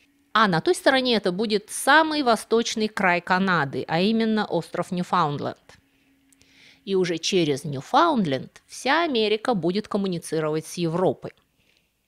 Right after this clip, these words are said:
Для начала Гисборн решил протянуть телеграфный кабель от острова Ньюфаундленд до материковой Канады и потом до Нью-Йорка.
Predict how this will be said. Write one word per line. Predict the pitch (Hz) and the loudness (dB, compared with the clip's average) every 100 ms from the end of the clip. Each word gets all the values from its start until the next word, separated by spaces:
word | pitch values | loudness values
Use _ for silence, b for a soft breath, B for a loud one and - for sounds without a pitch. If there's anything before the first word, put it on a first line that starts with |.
| b b b | b b b
Для | 170 220 | 0 2
начала | 240 233 190 170 233 | 2 2 2 4 2
Гисборн | 220 160 147 185 262 277 - | 0 -2 -2 -2 -2 -4 -8
решил | 175 170 285 330 349 _ _ | -6 -4 -4 -6 -8 _ _
протянуть | - 165 233 349 | -8 -6 -6 -6
телеграфный | - 160 185 214 180 147 | -4 -2 0 0 -2 -4
кабель | 233 277 269 269 - b b b - | 0 0 0 -4 -8 b b b -2
от | 330 262 | 0 0
острова | - 190 175 | 0 0 0
Ньюфаундленд | 170 175 - 330 330 302 294 285 - | 0 0 2 2 2 0 0 -4 -10
до | 160 233 | -2 -2
материковой | 262 196 180 - 180 156 | -2 -2 -2 0 -2 -2
Канады | - 160 220 311 269 311 | -2 -2 0 0 0 -4
и | 285 - 262 311 | -4 -4 -2 0
потом | - 262 214 226 | 0 0 0 0
до | 175 | -2
Нью-Йорка. | 185 180 151 - - | -2 -4 -6 -6 -12